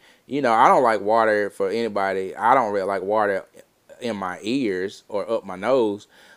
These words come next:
But, you know, I didn't feel like that was really a fear. But that was a first lesson. That's just like in sports training. It starts off with the basics, the very simple things. The first lesson was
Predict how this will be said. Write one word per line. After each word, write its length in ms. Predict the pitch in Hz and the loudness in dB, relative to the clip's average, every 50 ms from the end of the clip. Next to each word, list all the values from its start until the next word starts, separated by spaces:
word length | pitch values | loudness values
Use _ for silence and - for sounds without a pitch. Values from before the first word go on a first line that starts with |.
| _ _ _ | _ _ _
But, 400 | 131 180 233 226 202 180 - - _ _ _ _ _ _ _ | 4 6 8 8 6 6 2 -2 _ _ _ _ _ _ _
you 160 | - 156 185 | -6 -4 0
know, 200 | 185 160 151 151 | 4 4 6 6
I 180 | 131 139 139 165 | 6 8 8 8
didn't 180 | 214 196 151 - | 8 6 2 2
feel 200 | - 143 139 139 | 4 4 6 6
like 160 | 135 135 131 | 4 2 2
that 120 | 131 131 | 2 2
was 160 | 131 131 127 | 2 2 0
really 220 | 131 135 135 131 127 | 2 2 2 2 2
a 80 | 127 | 0
fear. 360 | 123 - - 165 156 131 110 101 | -2 -2 0 2 2 4 2 2
But 200 | 104 117 113 110 | 2 0 0 2
that 120 | 131 131 | 4 4
was 140 | 135 131 123 | 4 4 4
a 80 | 120 110 | 2 0
first 340 | - - 131 135 131 123 120 | 2 2 2 4 2 2 2
lesson. 420 | 117 139 147 143 - 92 90 95 _ _ _ _ _ _ _ _ _ | 4 4 4 4 0 -6 -14 -16 _ _ _ _ _ _ _ _ _
That's 400 | 110 113 127 143 156 147 - - | -2 2 4 6 6 4 0 -6
just 260 | 113 110 123 135 135 | -2 2 2 2 4
like 160 | 151 139 135 143 | 4 2 2 0
in 80 | 131 | -2
sports 320 | 120 - - 147 143 135 - | -4 0 0 2 2 2 -2
training. 200 | 135 113 104 104 | -6 -4 -4 -6
It 40 | |
starts 320 | 104 - 135 131 127 - - | -4 -2 0 0 0 0 -2
off 120 | 117 117 | -6 -4
with 120 | 117 117 104 | -4 -4 -4
the 140 | 104 98 | -4 -6
basics, 480 | 92 85 110 120 131 117 - - - - | -4 -2 2 2 2 2 0 -8 -10 -10
the 80 | 104 98 | -10 -4
very 320 | 95 107 120 127 123 123 | 0 0 2 2 0 -2
simple 340 | - - 127 123 - 107 104 | -4 -6 -8 -6 -6 -8 -8
things. 380 | - 101 98 92 87 - - _ - - - - - - - - - - - _ - - _ _ _ _ _ | -8 -10 -10 -12 -14 -18 -20 _ -20 -20 -20 -20 -20 -20 -20 -20 -20 -20 -20 _ -20 -20 _ _ _ _ _
The 120 | - 123 120 | 0 0 2
first 340 | - - 190 226 220 175 175 | 6 8 10 10 10 10 10
lesson 380 | 180 180 170 - 175 160 151 | 10 8 10 8 4 4 6
was 500 | 139 139 143 143 143 139 139 135 127 - | 6 8 8 8 8 8 6 6 4 2